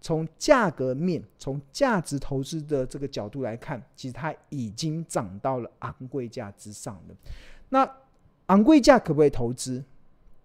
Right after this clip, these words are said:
很多人问我说：“昂贵价可不可以投资？”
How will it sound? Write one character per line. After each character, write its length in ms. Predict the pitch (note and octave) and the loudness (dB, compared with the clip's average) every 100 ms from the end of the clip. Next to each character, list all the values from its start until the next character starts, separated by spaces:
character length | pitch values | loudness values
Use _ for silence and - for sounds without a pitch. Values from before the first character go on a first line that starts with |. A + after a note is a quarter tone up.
| _ _ _ | _ _ _
很 140 | D3 | 0
多 100 | F3 | 2
人 80 | F3 | 6
问 160 | F#3+ D3+ | 4 4
我 80 | A#2 | 0
说 160 | D3 - | -4 -6
：“昂 140 | C3+ | -4
贵 140 | C#3 D#3 | -2 0
价 140 | D3+ | 0
可 40 | |
不 60 | C3 | -2
可 80 | A#2 | -4
以 40 | |
投 220 | A2+ G#2+ | -6 -10
资？” 240 | G#2 A#2 | -10 -8